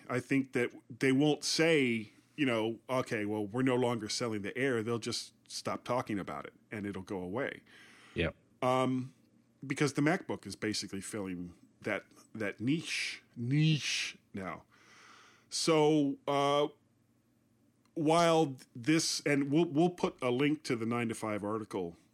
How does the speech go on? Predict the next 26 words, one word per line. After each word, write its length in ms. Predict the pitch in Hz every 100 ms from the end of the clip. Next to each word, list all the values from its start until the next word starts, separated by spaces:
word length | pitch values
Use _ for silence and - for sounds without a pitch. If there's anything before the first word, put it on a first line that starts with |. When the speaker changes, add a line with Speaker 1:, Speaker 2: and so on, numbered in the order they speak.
| -
Speaker 1:
uh, 160 | 98 95
in 120 | 98
the 60 | 95
show 240 | - 127
notes 240 | 127 95 -
for 120 | 104
people 300 | - 101 101
that 120 | 98
wanna 220 | 95 92 85
read 260 | 110 175
it, 140 | 95 - - - - _ _ -
they 200 | 123 185
don't 180 | 247 190
talk 240 | 170 160
about 220 | 143 143
that 180 | 139 123
at 80 | 117
all. 180 | 175 -
They 160 | 117
seem 300 | 135 - 165 156
to 480 | 147 143 139 135 131
pretty 220 | - 156
much 280 | 143 135 -
be 120 | 123
stuck 420 | - - 127 - - -
on, 520 | 120 117 113 110 107